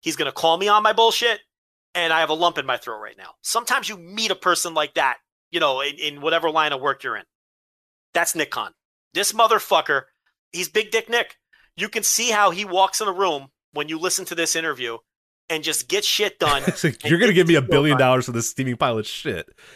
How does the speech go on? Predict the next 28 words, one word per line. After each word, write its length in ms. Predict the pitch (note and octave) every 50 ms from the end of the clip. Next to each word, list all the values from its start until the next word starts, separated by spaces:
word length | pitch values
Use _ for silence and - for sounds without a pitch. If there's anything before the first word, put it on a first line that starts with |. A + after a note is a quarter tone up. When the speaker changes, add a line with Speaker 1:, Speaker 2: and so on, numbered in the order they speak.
| - _
Speaker 2:
and 80 | - A2
you're 120 | A#2+ A#2
gonna 200 | A#2 A#2 A2+ G#2+ F#2+ - -
like 400 | A2 A2 B2 C3 C#3 B2+ G#2+ -
it." 160 | F#2+ D#2 -
And 120 | D#2+ F2+ F#2
they 120 | F#2 F2+ F2
say, 180 | - - G2
"Yes, 260 | F2+ F2+ F#2+ E2 - -
sir. 280 | - E2 D2 C#2+ C#2 - - G2 -
<laughs> 200 | - - - -
Here's 200 | _ F3+ D#3 -
a 40 | D3+
billion 400 | C#3 B2+ A#2 A#2 A#2 A2+ A2 G#2+
dollars. 440 | G2 F#2+ F2+ F2 D#2+ D#2+ E2 - - _ _ _ _ _ _ _ _
Can 80 | - G2
we 60 | F2
please 200 | - G2+ F#2 D#2+
have 120 | F#2+ F2 D#2+
that 120 | E2 C#2+
bag 200 | D#2+ D#2 D2+ D2
of 80 | D2+ -
steaming 240 | - D#2 D2 D2
pile 200 | C#2+ D2 C#2 C2+
of 80 | C2 C2
shit? 200 | - C2 - -
Thank 200 | - C2+ C2+ -
you." 100 | - B1+